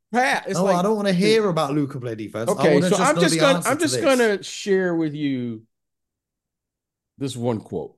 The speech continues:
Speaker 1: "If you continue to do the same thing over and over again and expect a different result,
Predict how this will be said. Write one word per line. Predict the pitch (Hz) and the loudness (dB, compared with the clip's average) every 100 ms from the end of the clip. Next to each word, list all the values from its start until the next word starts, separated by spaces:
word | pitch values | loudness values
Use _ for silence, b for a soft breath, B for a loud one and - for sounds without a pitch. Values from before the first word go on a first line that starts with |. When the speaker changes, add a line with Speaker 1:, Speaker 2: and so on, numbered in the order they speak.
| - | -2
Speaker 1:
"If | 143 165 | -2 2
you | 190 | 2
continue | 190 196 - 220 247 233 | 4 2 4 4 4 4
to | 214 | 2
do | 180 160 | 0 0
the | 143 | 0
same | - 160 175 180 | 0 2 2 0
thing | 185 180 170 170 | -2 -2 -2 -2
over | 135 165 185 170 180 170 | 0 2 0 -4 -6 -4
and | - 139 135 | -2 -2 0
over | 131 143 143 127 110 | 0 0 -2 -6 -8
again | 101 95 78 82 - _ _ - | -8 -12 -12 -16 -20 _ _ -2
and | 120 117 | 0 0
expect | 113 - 160 151 - | -2 -4 -2 -2 -2
a | 127 | -4
different | 110 90 135 131 131 113 | -4 0 0 0 -4 -2
result, | 101 82 82 69 | -4 -4 -6 -8